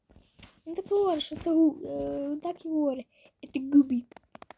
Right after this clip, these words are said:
Він так говорить, ну він деколи такий, він лиш деколи такі слова вживає, лиш деколи. Так, доїдемо до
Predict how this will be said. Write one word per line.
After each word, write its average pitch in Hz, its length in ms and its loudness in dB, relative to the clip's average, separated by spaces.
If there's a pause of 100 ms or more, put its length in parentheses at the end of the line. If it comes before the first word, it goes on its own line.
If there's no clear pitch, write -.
(760)
Він 381 160 0
так 349 300 2
говорить, 254 320 -6
ну 302 400 -6
він 403 260 0
деколи 320 280 0
такий, - 640 -12
він 294 340 -2
лиш 277 140 -2
деколи 233 520 -8 (500)
такі - 200 -18
слова 226 320 -6
вживає, 233 480 -4 (220)
лиш 277 140 -6
деколи. 247 280 4 (3750)
Так, 277 160 2
доїдемо 330 400 4
до 311 140 4